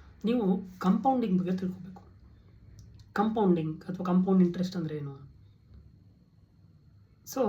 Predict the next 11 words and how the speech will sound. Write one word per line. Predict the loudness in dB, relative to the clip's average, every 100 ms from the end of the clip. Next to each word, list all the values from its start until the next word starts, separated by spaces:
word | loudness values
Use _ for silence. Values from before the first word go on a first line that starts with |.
| -2 -6 -2
ನೀವು | -2 0
ಒಂದು | 0 0
ಲಕ್ಷ | -2 -2
ರೂಪಾಯಿ | -2 -2 -4
ಎಲ್ಲೋ | 0 2
ಇನ್ವೆಸ್ಟ್ | 4 2 0
ಮಾಡಿರ್ತೀರ | -6 -8 -10 -12
ಅಂತ | -12 -14
ತಿಳ್ಕೊಳ್ಳಿ. | -18 -20 -18 -18 -18 -20 -20 -20 -20 -20 -20 -20 -6 2
ಮುಂದಿನ | 4 4 2
ವರ್ಷ | 0